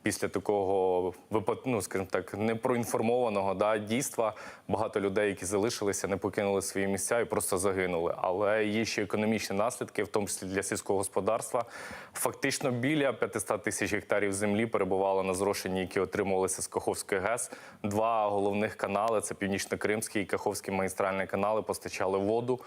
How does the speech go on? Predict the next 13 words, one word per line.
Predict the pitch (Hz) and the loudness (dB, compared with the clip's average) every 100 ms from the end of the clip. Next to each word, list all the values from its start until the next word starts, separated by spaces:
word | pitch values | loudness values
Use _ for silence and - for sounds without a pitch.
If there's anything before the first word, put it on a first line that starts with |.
| - - - - | -14 -16 -16 -4
Аграрії | 98 101 110 117 | 0 2 2 2
мали | 110 107 104 | 2 2 2
можливість | 104 101 104 101 - | 2 2 0 0 -2
останні | - 98 101 | -2 -2 -2
десятиліття | 98 - 95 - 104 101 101 | -2 -4 -4 -2 -2 0 0
розвиватися. | 113 110 107 101 104 117 113 107 | 0 2 2 2 0 -2 -2 -2
Більше | 98 107 101 | -2 -2 -2
того, | - 95 | -2 -2
почалися | 92 98 104 107 - | -4 -2 0 2 0
йти | 98 104 - 117 | -2 -2 -2 -2
інвестиції | 110 110 110 - 131 - 123 | 0 0 -2 0 -2 0 -2
в | |
зрошення, | 104 113 110 - 127 131 | 0 2 0 0 -2 -2